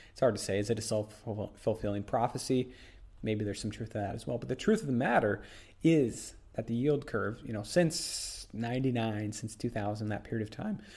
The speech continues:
the yield curve has actually inverted twice, flattened and actually got inverted twice, okay?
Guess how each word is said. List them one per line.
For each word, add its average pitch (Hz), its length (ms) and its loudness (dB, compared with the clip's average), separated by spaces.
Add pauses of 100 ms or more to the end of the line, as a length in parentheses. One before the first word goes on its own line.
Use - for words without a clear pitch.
(180)
the 147 80 2
yield 208 240 10
curve 170 180 2
has 135 160 -2
actually 131 480 0
inverted 117 540 2
twice, - 580 -10
flattened 139 480 6
and 117 100 2
actually 113 340 0
got 113 180 0
inverted 107 480 -4
twice, - 400 -8
okay? 107 260 -2